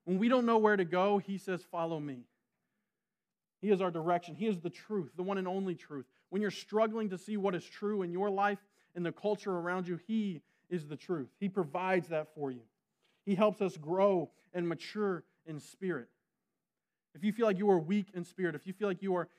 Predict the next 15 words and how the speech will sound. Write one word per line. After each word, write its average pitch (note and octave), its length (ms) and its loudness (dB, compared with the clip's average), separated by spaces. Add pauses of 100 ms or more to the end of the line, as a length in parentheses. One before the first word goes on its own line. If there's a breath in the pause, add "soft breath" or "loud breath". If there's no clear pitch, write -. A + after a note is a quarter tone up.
(120 soft breath)
immature F#3+ 720 -2 (220 soft breath)
in F3 100 -6
spirit, E3 400 -4
he G#3 140 -2
can F3 240 -6
grow E3 500 -2 (280)
you D#3 260 -6
into D3+ 220 -12
maturity C#3 480 -8
in B2+ 60 -6
your B2+ 100 -10
spirit. A#2+ 320 -14 (1500)
He F3 120 -2
rescues F3+ 640 -2
us, D3 320 -8